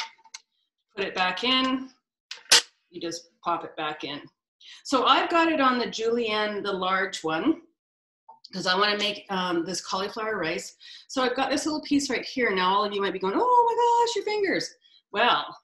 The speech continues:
no worries on that because I have the little, um, I don't know what you call this, little poker or whatever that keeps my fingers out of the way. So all I do is go like this and press it down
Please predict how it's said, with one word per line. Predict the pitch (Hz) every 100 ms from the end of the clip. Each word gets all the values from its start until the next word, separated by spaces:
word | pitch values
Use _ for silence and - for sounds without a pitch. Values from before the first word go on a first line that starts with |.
| -
no | 202 233
worries | 240 233 226
on | 202
that | 190 196 -
because | 196 202
I | 190
have | - 202 202 208 208 - _ _ -
the | 196
little, | 196 196 185 185 180
um, | 185 180 175 175 170 165 - - - - - -
I | 196
don't | 170
know | 151
what | 143
you | 151
call | 175 170
this, | 156 160 - - -
little | 190 185 180 156 _ _ _ -
poker | 247 220 214 185 180
or |
whatever | 180 180 175 175
that | 175 180 - - - - - -
keeps | - 247 -
my | 196
fingers | 190 190 185 180
out | 170
of | 165
the |
way. | 160 165 156 - _ _ - -
So | - - 262 214 190 - -
all | 214 277
I | 294 233
do | 226 220 208 165 202 -
is | 185 185
go | - 208 202
like | 190 -
this | 240 247 -
and | 196 190
press | - 247 247 277
it | - -
down | 196 190 190